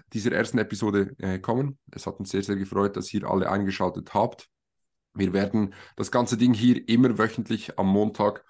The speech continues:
hochladen. Ähm, das wird über die nächsten Monate auf jeden Fall der Fall sein. Ähm, bis dahin denke ich, vielen Dank fürs Zuhören. Supportet den Podcast sehr, sehr gerne mit einem Share in euer,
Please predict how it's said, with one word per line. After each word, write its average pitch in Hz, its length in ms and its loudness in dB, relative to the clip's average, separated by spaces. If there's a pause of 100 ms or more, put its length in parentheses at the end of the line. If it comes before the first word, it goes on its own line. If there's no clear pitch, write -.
(200)
hochladen. 143 520 2 (220)
Ähm, 95 200 -2
das - 300 -6 (300)
wird 95 200 -4
über 92 160 -12
die 95 80 -6
nächsten 95 280 -4
Monate 90 380 -2
auf 85 80 -8
jeden 90 160 -6
Fall 90 100 -2
der 85 100 -4
Fall 92 200 0
sein. 123 340 -2 (320)
Ähm, 98 240 2
bis 98 140 -2
dahin 113 440 2 (260)
denke 107 200 0
ich, - 500 -2
vielen 110 260 0
Dank 107 240 2
fürs - 220 -6
Zuhören. 127 500 2 (160)
Supportet 110 800 -2
den 101 240 0
Podcast 104 540 -4
sehr, 110 160 0
sehr 107 180 0
gerne 101 400 2
mit 98 240 -2
einem 98 260 0
Share 110 420 2
in 104 220 -4
euer, 98 280 0